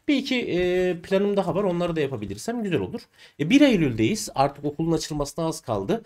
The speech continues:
Artık, e, her şeyi bırakıp çalışmanız lazım. Ne kadar ı dedim bu yayında ya. Yorgunluğun etkisiyle olsa gerek. Artık her şeyi bırakıp derse başlaman lazım. Çünkü on iki Eylül'de dersler başlıyor. Sen de bir Eylül'de başlayarak tam gaz hazırlanman lazım. Okulun yoğun temposuna şimdiden hazırlan ki okulla beraber bu tempon düşmesin.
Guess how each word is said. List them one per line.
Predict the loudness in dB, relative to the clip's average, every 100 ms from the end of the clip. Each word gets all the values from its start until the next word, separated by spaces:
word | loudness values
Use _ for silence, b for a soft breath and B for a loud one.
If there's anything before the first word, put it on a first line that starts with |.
| B B
Artık, | 0 0 0 -4 0
e, | 2 4 4 4
her | 2 0
şeyi | 0 -2
bırakıp | 0 -2 -4 -8
çalışmanız | -6 -6 -6 -6 -4
lazım. | -4 -4
Ne | -8
kadar | -4 -4
ı | -2 -4
dedim | -6 -8 -6
bu |
yayında | -4 -4 -4 -4
ya. | -4 -6 b _
Yorgunluğun | 0 2 2 2
etkisiyle | 0 -2 -6 -4 -4
olsa | -4 -6
gerek. | -4 -6 -8 B B B
Artık | 2 2 2
her | 0
şeyi | 2 2
bırakıp | 2 0 0
derse | 0 2 2
başlaman | 2 0 -2 0
lazım. | -2 -4
Çünkü | -6 -2
on | 0 0
iki | 0 -2
Eylül'de | -2 -4 -4
dersler | -4 -4 -2
başlıyor. | -2 -4 -2 -4 B B
Sen | 0 2
de | 2
bir | 2
Eylül'de | 0 0 -2 -4
başlayarak | -4 -6 -6 -6 -4
tam | 0 0
gaz | 0 -4 -2
hazırlanman | -4 -2 -2 0 -2
lazım. | -2 -4 -6 -12 B B
Okulun | -6 4 4 6
yoğun | 4 2
temposuna | 0 -2 -2 -4 -4
şimdiden | -6 -4 -2
hazırlan | -2 -2 -2 -4
ki | 0
okulla | -2 -2 -2 0
beraber | 0 0 -2 -4
bu | -8
tempon | -8 -4 -4
düşmesin. | -4 -6 -10 -10 -14